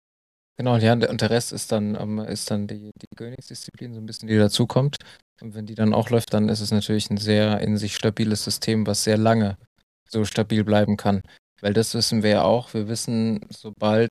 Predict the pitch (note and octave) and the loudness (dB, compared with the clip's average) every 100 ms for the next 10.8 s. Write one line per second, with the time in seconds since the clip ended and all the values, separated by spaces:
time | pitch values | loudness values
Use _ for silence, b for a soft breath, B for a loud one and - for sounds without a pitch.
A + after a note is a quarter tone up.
0 | - G#2+ B2 B2 A2 G2+ G#2 G#2 - G#2+ | -2 -8 -6 -2 0 0 0 0 2 2
1 | G#2 G#2 b _ _ _ A#2 A#2 G#2 G#2+ | 2 0 b _ _ _ -4 -2 0 2
2 | G#2 G2+ - G2+ G2 A#2 A#2 G#2+ G#2+ - | 0 0 -2 0 0 0 -2 -4 -6 -2
3 | G#2+ A2 - G#2 G#2 A2+ A#2+ G#2 - G#2 | -2 -2 -2 0 2 2 2 -2 0 2
4 | A2 A#2+ A#2 G#2+ G#2 G#2 G2+ G2+ G#2 G#2 | 2 2 2 2 0 0 0 0 0 0
5 | - G#2+ - A#2 A#2 - B2+ C3+ - G#2+ | 0 -4 -2 -2 2 2 2 0 -4 -8
6 | - A2+ - G2+ - A2 A2 G#2+ - B | -6 -10 -6 -6 0 2 2 0 -4 B
7 | B _ _ - A2+ G#2 - G#2 A2+ G#2+ | B _ _ -2 0 2 2 2 2 0
8 | A2+ G#2 G#2+ G#2+ - G#2 G#2+ G#2 G#2+ G#2 | 0 -2 -2 -2 -2 0 0 0 -2 -4
9 | G#2 - G#2 G2+ G#2+ - G#2+ - A2+ G#2 | -6 -2 0 2 2 0 -2 -2 -2 -4
10 | - G#2+ G#2+ - G#2+ G2+ - | -4 -2 -2 -2 -2 -2 -2